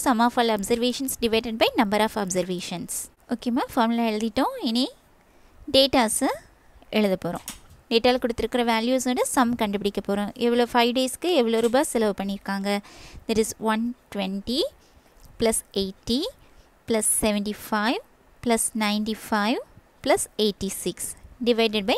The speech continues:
number of observations. எத்தனை நாளைக்கு கொடுத்துருந்தாங்க? ஃபைவ் டேஸ்க்குள்ளேயே அதை கவுண்ட் பண்ணி பாருங்க,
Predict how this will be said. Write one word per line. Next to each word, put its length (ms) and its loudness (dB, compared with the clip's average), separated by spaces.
number 280 6
of 80 -8
observations. 640 -2
எத்தனை 280 0
நாளைக்கு 240 -2
கொடுத்துருந்தாங்க? 600 -2
ஃபைவ் 260 4
டேஸ்க்குள்ளேயே 540 0
அதை 180 4
கவுண்ட் 200 0
பண்ணி 220 -2
பாருங்க, 240 -2